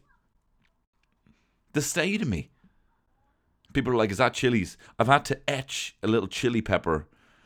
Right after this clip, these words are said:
Other water bottles are available. Anyway, I've had to etch a little chili pep-, pe-, pepper onto the side of it with my compass.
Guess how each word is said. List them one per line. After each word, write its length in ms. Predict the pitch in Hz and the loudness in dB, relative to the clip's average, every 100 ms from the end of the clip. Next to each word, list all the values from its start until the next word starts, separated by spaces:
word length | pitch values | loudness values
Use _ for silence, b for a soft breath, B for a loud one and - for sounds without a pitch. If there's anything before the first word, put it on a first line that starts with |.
| b b b b b b - | b b b b b b 0
Other 180 | 180 185 | 2 4
water 240 | 147 143 | 4 4
bottles 260 | 113 110 107 | 2 0 0
are 140 | 101 | 0
available. 460 | 95 98 87 82 - | 2 2 0 -2 -2
Anyway, 300 | 123 107 92 | 0 2 2
I've 80 | 104 | 0
had 140 | 120 | -2
to 140 | - | -2
etch 220 | 143 139 - | -2 -2 0
a 60 | |
little 180 | 113 95 | 2 2
chili 300 | - 123 117 | 0 -2 -2
pep-, 340 | - 98 - | 0 -2 -2
pe-, 140 | - - | -6 -6
pepper 480 | 98 98 - 67 - | -2 -2 0 -4 -6
onto 240 | - 92 80 | -6 -4 -4
the 60 | 85 | -4
side 240 | 98 98 | -2 -2
of 60 | 78 | -2
it 80 | 73 | -2
with 120 | 73 | -4
my 60 | |
compass. 560 | 76 - 113 - - - | -6 -6 -8 -8 -12 -14